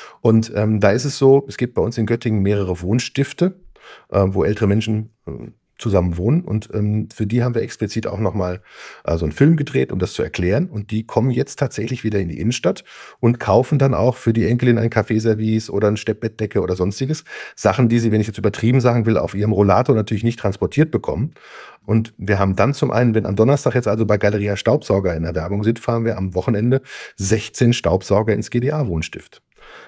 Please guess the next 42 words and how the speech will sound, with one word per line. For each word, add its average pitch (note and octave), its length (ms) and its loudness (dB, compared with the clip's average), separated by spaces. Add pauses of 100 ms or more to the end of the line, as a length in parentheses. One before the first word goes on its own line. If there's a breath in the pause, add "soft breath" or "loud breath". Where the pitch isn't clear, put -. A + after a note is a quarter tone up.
Das F#2+ 160 0
ist A2+ 100 0
das F2+ 100 0
eine. C3 300 2 (720)
Und C#3 100 4
dann A#2 140 4
haben A#2 100 2
wir A#2 120 4
sehr A#2 160 4
viel - 180 -2
aus - 160 -6
dem A2+ 160 0
Bereich G#2+ 400 0 (400 loud breath)
Inkontinenzware, D3 1040 4 (320)
ähm, G#2+ 320 0
weil A2+ 100 2
natürlich A#2 300 -2
keiner C#3 240 2
von C3 120 -2
uns, D3+ 300 -2
äh, A2+ 260 -2
weder, A#2 600 -2
äh, - 40 -6
Timo C#3+ 300 0
noch, - 240 -4
äh, F#2+ 280 -4 (380 loud breath)
du B2+ 220 2
würden B2+ 220 6
wahrscheinlich, A#2 500 2
ähm, G#2 300 -4 (260 loud breath)
gerne A#2+ 240 4
damit A2+ 220 4
erwischt G#2+ 320 0
werden, A#2+ 160 4
wie - 20 2
sie A#2+ 80 -2
mit A2+ 100 -6
einer G2 120 -2
Packung, A#2 460 -2
äh, - 80 -6
Tena B2 520 0
Men B2 360 -2